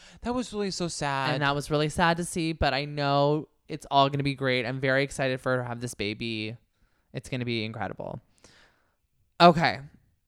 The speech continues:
Speaker 2: Let's talk about Roni.
Speaker 1: Oh, yeah. Okay. Great. Yeah, I'm trying to think. I was about to say, is there anything that we forgot about in Potomac? But I think we got it all.
Speaker 2: No, I think we, I think we
Speaker 1: It
Speaker 2: talked
Speaker 1: really
Speaker 2: about
Speaker 1: is
Speaker 2: everything.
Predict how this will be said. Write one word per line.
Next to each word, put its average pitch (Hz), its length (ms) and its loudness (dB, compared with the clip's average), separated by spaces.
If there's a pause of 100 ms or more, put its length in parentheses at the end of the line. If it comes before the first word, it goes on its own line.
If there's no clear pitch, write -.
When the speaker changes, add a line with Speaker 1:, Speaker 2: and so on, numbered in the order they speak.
(720)
Speaker 2:
Let's 170 400 4
talk 202 320 4
about 160 680 8
Roni. 151 560 -4 (520)
Speaker 1:
Oh, 254 140 2
yeah. 277 520 0
Okay. 214 540 -4
Great. 196 360 -4
Yeah, 208 80 -10
I'm 185 80 -10
trying 220 180 -10
to 220 60 -14
think. 196 220 -8
I 160 60 -4
was 160 100 -4
about 175 140 -6
to 170 60 -8
say, 156 360 -6 (380)
is 143 80 -10
there 160 80 -4
anything 185 240 -6
that 160 100 -8
we 160 60 -14
forgot 165 200 -6
about 156 240 -8
in 160 100 -10
Potomac? 175 380 -8
But 120 120 -8
I 143 40 -12
think 208 200 -6
we 202 60 -6
got 196 220 0
it 214 80 -2
all. 226 380 -6 (880)
Speaker 2:
No, 185 240 4
I 175 100 6
think 180 160 0
we, 180 180 4
I 156 100 2
think 180 120 -2
we 165 60 -2
Speaker 1:
It - 80 -2
Speaker 2:
talked - 160 6
Speaker 1:
really 247 180 6
Speaker 2:
about - 100 0
Speaker 1:
is 113 120 -2
Speaker 2:
everything. - 140 -6